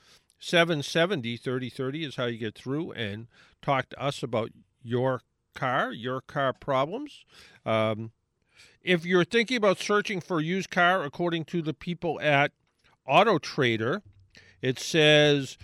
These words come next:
"Searching for used trucks and toys dominate the most researched used vehicles this summer."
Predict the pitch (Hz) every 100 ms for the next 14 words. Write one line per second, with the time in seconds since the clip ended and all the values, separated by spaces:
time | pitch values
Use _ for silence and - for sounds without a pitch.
0 | - - 190 202 233 196 165 170 190 175
1 | - - 214 - - 175 - 190 196 170
2 | 131 - 147 156 160 156 151 139 160 170
3 | - - - - - _ - 120 165 240
4 | - 220 208 - - - - _ _ -
5 | 139 208 196 147 175 185 175 165 147 165
6 | 151 - 175 185 269